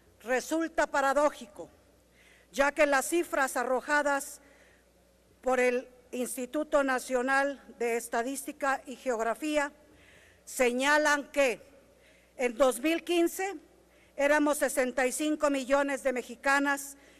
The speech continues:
y cincuenta y ocho millones de mexicanos. Es decir que, siendo más mujeres, los puestos de decisión siguen siendo ocupados por hombres, negándoles a las mujeres el papel histórico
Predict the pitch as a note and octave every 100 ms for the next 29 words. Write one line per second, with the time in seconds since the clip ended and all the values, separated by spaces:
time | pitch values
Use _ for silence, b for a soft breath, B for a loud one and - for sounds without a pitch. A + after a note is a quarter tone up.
0 | b B3+ - C4 B3 B3+ A#3+ B3+ B3 C4
1 | C#4 D4 C4+ B3+ B3 C4+ C4 B3+ B3+ B3
2 | B3 A#3+ B3+ G#3+ D#3+ - b b b b
3 | - C#4+ C4 C#4+ C#4 D#4+ C#4 - D4 A#3+
4 | - - b b b - D4 D#4 D#4+ D#4+
5 | C4 - C#4+ E4 D4+ D4+ D4+ E4+ D4+ F#3+
6 | - - b b b b A#3 A#3 - C#4
7 | D4 C#4 D#4+ D4 C#4 B3+ A#3 B3+ - D4+
8 | E4 D#4+ b b b b - D4+ D4 D4
9 | C#4 - D4 C#4+ C#4+ C#4 B3 B3 - C4+
10 | C4+ B3+ C#4 B3+ C4 B3 G#3+ E3 - -
11 | b b b b b - A#3 B3 B3 D#4
12 | E4+ D#4+ D4 C4+ C4+ A#3+ A3+ A#3+ - D4+
13 | D4+ D4+ - - b b b b A#3+ A#3
14 | A3 B3 - C#4+ D4+ D4 - - E4+ D#4+
15 | D4 - A3